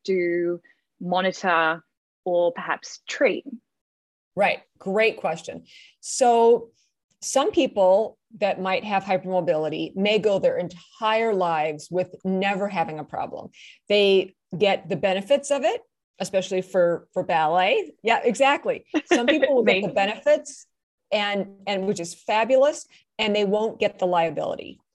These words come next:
Speaker 2: which is, which is great. Um, other people, maybe they will make it until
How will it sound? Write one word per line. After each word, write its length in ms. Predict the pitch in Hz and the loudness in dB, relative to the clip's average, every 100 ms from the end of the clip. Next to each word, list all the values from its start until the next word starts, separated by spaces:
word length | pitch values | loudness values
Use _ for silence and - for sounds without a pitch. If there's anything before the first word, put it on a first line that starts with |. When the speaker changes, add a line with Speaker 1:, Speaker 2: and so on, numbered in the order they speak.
| _ | _
Speaker 2:
which 180 | 190 208 | -4 0
is, 180 | 208 175 - | 0 -2 -6
which 160 | 202 202 | -6 -6
is 100 | 175 | -8
great. 500 | 170 165 - - - _ _ _ - | -10 -10 -10 -10 -18 _ _ _ -2
Um, 440 | 202 196 190 - _ | 0 2 -2 -4 _
other 220 | 226 330 427 | 0 2 2
people, 680 | 269 208 180 170 175 175 _ _ _ _ - | 0 0 2 4 2 0 _ _ _ _ -8
maybe 380 | 190 240 302 285 | 0 0 2 0
they 180 | 240 233 | 2 2
will 240 | 214 220 | 2 -2
make 320 | 202 202 196 | -2 -6 -4
it 180 | 214 190 196 | -4 -4 -6
until 960 | 180 - 190 175 175 170 175 175 175 | -8 -8 -2 0 2 4 4 4 2